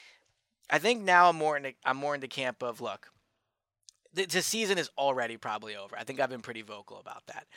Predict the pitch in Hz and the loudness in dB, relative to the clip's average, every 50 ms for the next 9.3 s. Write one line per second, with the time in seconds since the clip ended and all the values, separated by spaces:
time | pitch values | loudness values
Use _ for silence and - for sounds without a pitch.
0 | - - - - - _ _ - 208 196 160 139 - - _ _ _ - 156 151 | -20 -20 -20 -20 -20 _ _ 10 12 12 12 12 10 4 _ _ _ -6 -6 -6
1 | - - - - 175 185 180 - - 151 175 175 - - _ _ 143 151 180 202 | -6 -8 -6 -2 0 0 0 0 -2 0 0 0 0 -2 _ _ -6 -4 -2 -2
2 | - _ - - 160 156 147 165 165 156 156 139 _ - - 185 - 196 202 175 | -2 _ -8 -12 -10 -10 -8 -6 -6 -6 -8 -10 _ -8 -6 -6 -4 -4 -6 -4
3 | - 190 175 165 160 151 147 143 139 - 156 143 135 123 - - 123 120 120 123 | -4 -4 -6 -4 -4 -2 0 0 0 -2 -4 -8 -8 -8 -10 -10 -6 -4 -4 -4
4 | 139 147 - - _ - - - - - - _ _ _ - 165 175 165 196 226 | -4 -6 -8 -12 _ -20 -20 -20 -20 -20 -20 _ _ _ 8 8 8 8 8 2
5 | 220 - - - 147 160 170 170 170 160 147 143 139 143 147 151 143 139 127 - | 0 2 4 8 10 10 8 8 4 -4 0 2 4 4 4 2 0 -2 -4 -4
6 | 147 135 127 110 131 120 123 131 120 123 117 - - 135 127 123 - - 120 117 | -4 -4 -4 -6 -8 -10 -10 -12 -12 -12 -12 -10 -8 -8 -8 -6 -6 -8 -8 -8
7 | 107 - 123 113 113 107 104 107 - 113 107 107 107 - 123 120 113 113 110 110 | -8 -8 -6 -4 -4 -4 -4 -6 -8 -12 -14 -12 -14 -14 -12 -10 -8 -2 0 0
8 | 107 - - 139 143 143 131 - - 147 135 139 131 - - - 160 165 170 - | 0 0 -2 -4 -4 -4 -6 -6 -6 -4 -4 -4 -4 -4 -4 -2 0 0 0 0
9 | - - 151 147 - | 0 2 2 2 2